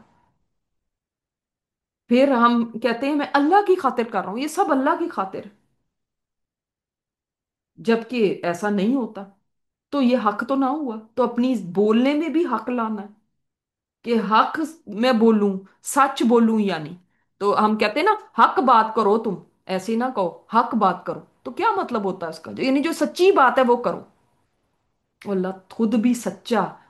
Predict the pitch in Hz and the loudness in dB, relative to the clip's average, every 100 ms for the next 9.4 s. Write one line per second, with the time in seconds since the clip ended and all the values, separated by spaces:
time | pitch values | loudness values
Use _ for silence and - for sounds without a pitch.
0 | - 233 214 202 185 185 196 202 226 220 | -14 -10 -8 -6 -4 -2 -2 -2 -2 -2
1 | 190 - 226 190 180 _ _ - 254 220 | -8 -8 -6 -6 -8 _ _ 0 2 4
2 | 262 302 - - _ _ - 254 269 - | 4 4 2 -10 _ _ -2 -2 -2 -6
3 | 233 269 247 - 359 269 220 269 - 339 | -2 -2 -2 2 2 2 0 -2 -2 0
4 | 381 277 175 - _ _ _ _ - 196 | 0 0 -4 -6 _ _ _ _ -4 0
5 | 254 196 190 262 202 175 175 254 254 226 | 2 2 0 0 0 0 -2 0 0 0
6 | 254 311 247 - 214 240 240 226 226 226 | -2 -4 -6 -8 -8 -6 -4 -2 -2 -2
7 | 220 208 208 214 214 208 196 - _ - | -2 -2 -4 -4 -4 -4 -4 -8 _ -2
8 | 226 202 226 214 196 202 180 180 214 185 | 0 0 0 0 0 0 -2 -2 -4 -2
9 | 175 180 185 180 | -2 -2 -4 -6